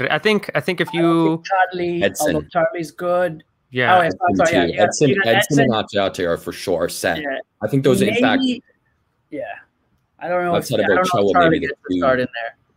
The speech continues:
Speaker 3: two most surefire ones. Right. And then Charlie's gotten a lot of minutes under Tata too. Um,
Speaker 1: Mm-hmm.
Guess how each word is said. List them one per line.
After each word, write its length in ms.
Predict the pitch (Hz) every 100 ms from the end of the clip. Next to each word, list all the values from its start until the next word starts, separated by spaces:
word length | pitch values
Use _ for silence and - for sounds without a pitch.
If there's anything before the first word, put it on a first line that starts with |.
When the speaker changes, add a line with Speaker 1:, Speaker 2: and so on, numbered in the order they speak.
| _ _ _ -
Speaker 3:
two 120 | 104
most 220 | 87 -
surefire 580 | - 82 - 82 85 80
ones. 300 | 85 80 95
Right. 180 | 101 98
And 160 | 110
then 340 | 107 101 92 - _ _ _ _ -
Charlie's 400 | 131 123 120 -
gotten 260 | 110 101
a 20 |
lot 300 | 92 92 95
of 40 | 95
minutes 260 | 95 92 92
under 180 | 90
Tata 460 | 85 92 87 87 85
too. 340 | - 90 101 117 _ -
Um, 500 | 90 82 80 78 80
Speaker 1:
Mm-hmm. 200 | 135 110